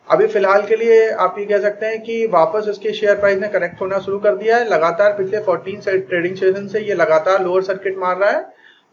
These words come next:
और लगभग छब्बीस सत्ताईस रुपए के लेवल तक आया। ला-,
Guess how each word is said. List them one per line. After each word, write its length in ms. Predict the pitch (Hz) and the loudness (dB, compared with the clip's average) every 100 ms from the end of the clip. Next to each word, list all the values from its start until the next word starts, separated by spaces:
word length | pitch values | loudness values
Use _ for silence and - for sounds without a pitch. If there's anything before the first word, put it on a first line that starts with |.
| - | 2
और 240 | 190 226 | 4 6
लगभग 380 | 202 - 233 247 | 4 2 -2 2
छब्बीस 360 | 202 - 220 220 | 0 4 2 2
सत्ताईस 380 | - 185 190 | -2 0 0
रुपए 220 | 196 190 202 | -2 -4 -2
के 120 | 220 | -2
लेवल 240 | 180 190 | 0 2
तक 140 | 202 190 | 4 4
आया। 340 | 165 202 233 208 | 4 4 2 -2
ला-, 340 | 160 156 156 | -2 -2 -2